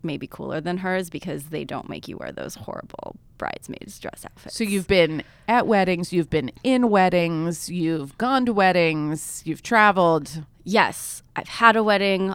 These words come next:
Speaker 1: all of it.
Speaker 2: <laughs>
Speaker 1: All, all of the ranges of weddings I have attended.
Speaker 2: And is the season still stacked between, like, May and September?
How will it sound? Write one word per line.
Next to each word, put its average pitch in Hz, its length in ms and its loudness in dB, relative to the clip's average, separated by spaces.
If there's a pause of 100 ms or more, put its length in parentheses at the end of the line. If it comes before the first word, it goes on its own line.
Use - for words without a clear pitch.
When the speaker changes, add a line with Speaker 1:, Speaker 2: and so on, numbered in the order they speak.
Speaker 1:
all 185 220 2
of 165 120 -2
it. - 120 -2 (160)
Speaker 2:
<laughs> - 120 -6
Speaker 1:
All, 226 400 10 (160)
all 277 360 8
of 240 200 8
the 247 100 10
ranges 208 500 2
of 196 180 2
weddings 175 540 0
I - 140 2
have 170 220 -4
attended. - 600 -8
Speaker 2:
And 208 400 0 (180)
is 190 260 4
the 185 100 -6
season 185 560 -2
still 156 640 -2
stacked - 580 -4
between, 156 340 -4
like, 151 280 -4
May 139 160 -2
and 147 120 -2
September? 160 640 -2